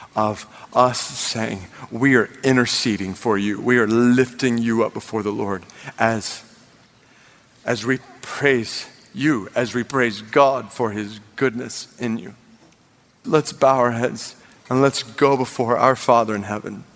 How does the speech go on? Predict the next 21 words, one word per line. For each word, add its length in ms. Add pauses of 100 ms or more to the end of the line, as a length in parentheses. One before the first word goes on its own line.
(1200)
Oh 160
God, 300 (1700)
we 320
praise 500
you 120
for 520 (800)
these 420
women. 280 (920)
We 100
praise 480
you 140
for 480 (680)
the 80
way 140
you 180
have 140
formed 480
them 160
in 120
your 200
image, 420